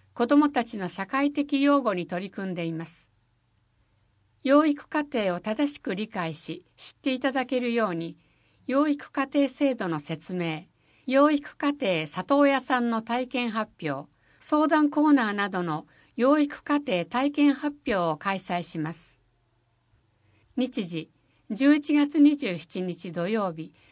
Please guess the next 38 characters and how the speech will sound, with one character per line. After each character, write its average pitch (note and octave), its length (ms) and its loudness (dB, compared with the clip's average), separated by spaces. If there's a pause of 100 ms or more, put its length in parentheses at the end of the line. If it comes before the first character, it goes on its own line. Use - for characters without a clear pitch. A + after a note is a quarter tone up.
(140)
午 C#4 180 2
前 G#3+ 260 -2
十 B3+ 240 0
時 F3 140 -8
か E3 140 -2
ら D#3+ 100 -6
正 A3 300 -4
午 E3+ 120 -4
ま D#3 160 -4
で。 D#3+ 160 -16 (760)
場 F#3+ 140 -4
所、 G3+ 320 -6 (460)
中 A3+ 260 0
清 C#4 300 2
戸 E3 180 -4
地 C#4+ 220 2
域 C#4+ 160 0
市 - 160 -6
民 A#3 200 0
セ A3 200 -8
ン F3+ 60 -8
タ E3+ 160 -8
ー。 C#3 180 -8 (1160)
主 - 160 -6
催、 A3 440 0 (240)
清 C#4+ 280 4
瀬 C#4+ 160 -4
市、 E3 280 -12 (420)
東 D4 220 4
京 D4 200 2
都 G3 160 -4
小 G#3 160 -6
平 B3 360 0
児 E3+ 120 -6
童 A3 200 0
相 G3 280 -4
談 F3+ 200 -6
所。 - 300 -12